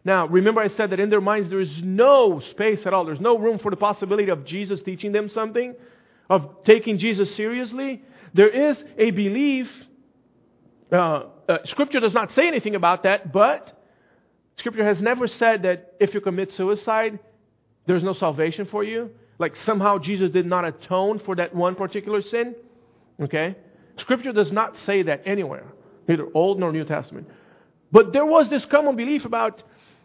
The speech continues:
about suicide, that if you kill yourself, you end up in hell, and that's that. Everybody who commits suicide will go to hell.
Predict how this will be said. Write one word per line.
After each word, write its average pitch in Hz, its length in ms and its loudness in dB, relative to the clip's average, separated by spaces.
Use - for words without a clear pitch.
about 208 300 4
suicide, 190 600 2
that 165 180 2
if 208 180 4
you 202 80 -4
kill 339 280 0
yourself, 196 640 2
you 196 140 8
end 196 100 2
up 185 120 2
in 180 100 -4
hell, 190 340 2
and 165 180 -6
that's 185 260 -4
that. 156 440 -4
Everybody 202 560 0
who 196 80 0
commits 175 320 -6
suicide 220 680 -6
will 180 320 4
go 170 220 0
to 165 140 -8
hell. 151 380 -6